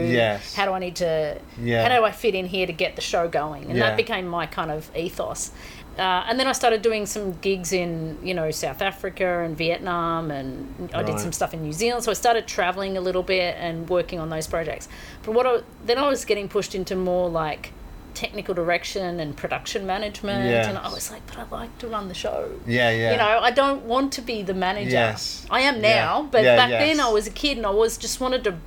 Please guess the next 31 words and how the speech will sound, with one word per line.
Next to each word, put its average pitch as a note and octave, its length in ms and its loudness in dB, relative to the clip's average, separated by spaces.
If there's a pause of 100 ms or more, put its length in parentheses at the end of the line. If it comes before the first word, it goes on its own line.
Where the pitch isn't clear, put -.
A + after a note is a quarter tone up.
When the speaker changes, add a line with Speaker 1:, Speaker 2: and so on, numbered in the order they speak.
(140)
Speaker 2:
be A3+ 100 2
Speaker 1:
Yeah. - 200 6
Speaker 2:
in A#3 60 2
it. - 240 -8 (160)
I A#2+ 80 2
wanted A#2+ 220 6
to - 40 -4
Speaker 1:
Yes. A#3+ 160 -4
Speaker 2:
be A3+ 80 -2
in A#3 140 0
the G3+ 60 -2
shows. D#3+ 440 -4
Speaker 1:
Yeah. B2 300 4 (320)
Speaker 2:
I G3 80 -2
love G#3+ 600 2 (460)
the G3+ 80 -2
feeling G3 540 0
of E3 280 -6
it - 120 -6
start G3 320 2
on E3+ 120 -2
this A3+ 140 -2
time G3+ 480 -2
and, C#3+ 340 -6
and, E3+ 320 -2
and F3+ 160 -2
it's E3+ 120 -4
in A3 140 0
your G#3 180 2
hands. F3 520 -2
Speaker 1:
Yeah. B2 280 4